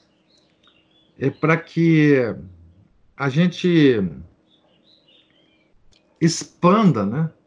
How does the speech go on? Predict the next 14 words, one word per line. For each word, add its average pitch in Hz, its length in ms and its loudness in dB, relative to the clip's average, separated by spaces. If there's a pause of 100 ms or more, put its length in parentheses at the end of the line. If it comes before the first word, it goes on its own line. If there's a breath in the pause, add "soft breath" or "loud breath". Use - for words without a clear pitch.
(380)
essa 139 280 -6
prática 156 600 -2
quaresmal, 117 840 -6 (200)
né, 123 240 -8 (2000)
é, 120 520 -2
pra 147 260 -2
todo 180 400 2
o, 147 540 -2
o 139 60 6
ano, 131 340 0
né? 113 300 -6
A, 123 640 0
a 107 100 -12
igreja 151 680 -2